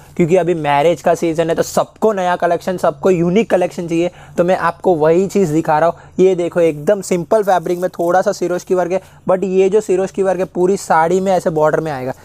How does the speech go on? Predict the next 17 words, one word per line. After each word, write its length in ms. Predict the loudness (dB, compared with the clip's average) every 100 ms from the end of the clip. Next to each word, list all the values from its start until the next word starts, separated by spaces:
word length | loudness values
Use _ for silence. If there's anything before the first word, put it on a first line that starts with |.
| -20 -6
ये 260 | 2 4 4
देखो, 300 | 2 -4 -8 -10 -20 -20 -20 -8 -2
ये 100 | -2
पूरा 640 | 2 2 4 4 4 2
जॉर्जेट 680 | 2 2 2 2 0 -2 0
के 160 | -4
साथ 340 | -2 -2 -2 -2
साटिन 540 | -4 -2 -2 -2 -6
पट्टा 320 | -6 -6 -6
है। 120 | -8 -10 -12 -12 -12 -14 -14 -18 -16 0
पूरा 200 | 2 4
लेस 260 | 2 0 0
देखो, 300 | 0 0 2
लेस 260 | 2 2
भी 120 | 0
हैवी 260 | 0 0 0
आएगी। 260 | -2 -2